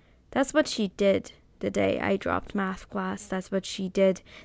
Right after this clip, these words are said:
the day I told her I want to study English and theater in university, and that's what she has been doing ever since. My mother, my strong, independent, brave, fierce, intelligent, kind, and beautiful woman,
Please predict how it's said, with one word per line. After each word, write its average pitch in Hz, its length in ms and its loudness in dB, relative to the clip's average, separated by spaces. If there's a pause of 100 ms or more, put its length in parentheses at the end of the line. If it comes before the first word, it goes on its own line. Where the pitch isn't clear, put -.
the 202 80 -4
day 190 260 4
I 190 80 0
told 208 280 -2
her 208 120 4
I 190 80 4
want 190 140 2
to 196 60 0
study 196 280 0
English 190 320 -2
and 190 160 -2
theater 196 240 2
in 185 140 0
university, 190 680 0
and 185 220 -2
that's 185 180 -4
what 196 160 0
she - 200 -2
has 185 280 0
been 185 200 0
doing 190 360 0
ever - 220 -6
since. - 500 -8 (760)
My 202 260 4
mother, 202 480 0 (480)
my 190 160 0
strong, 208 640 4
independent, 196 760 0
brave, 190 440 4
fierce, 196 560 2
intelligent, 196 840 -2
kind, 214 460 0
and 202 180 0
beautiful 233 480 0
woman, 190 420 2